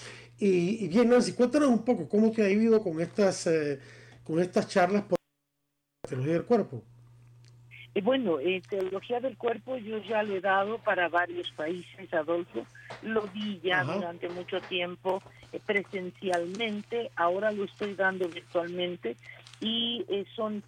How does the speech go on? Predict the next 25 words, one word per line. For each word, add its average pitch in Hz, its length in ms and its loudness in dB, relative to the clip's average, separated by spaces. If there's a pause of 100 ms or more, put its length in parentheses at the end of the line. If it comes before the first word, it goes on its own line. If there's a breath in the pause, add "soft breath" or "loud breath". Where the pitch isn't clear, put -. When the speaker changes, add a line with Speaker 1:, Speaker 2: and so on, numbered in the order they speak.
(120)
Speaker 2:
quince, 269 920 -6 (380)
eh, 196 260 -2
sesiones 220 720 -6 (140)
que 190 140 -2
hacemos 196 680 -6
una 180 200 -2
vez 175 260 -4
por 175 160 -6 (100)
semana. 190 560 0 (520 loud breath)
Eh, 170 300 -2
se 196 120 -6
forman 180 580 -8
grupos 220 540 -4 (440 soft breath)
en 208 200 -6
donde 196 340 -4
vamos, 202 380 -2 (100)
eh, 196 200 -6
recibiendo 214 920 -4 (280 soft breath)
la 175 360 0
explicación 185 1080 -6
completa 190 960 -4
de 165 140 -6
teología 156 720 -4
del 131 200 -4
cuerpo. 117 480 -6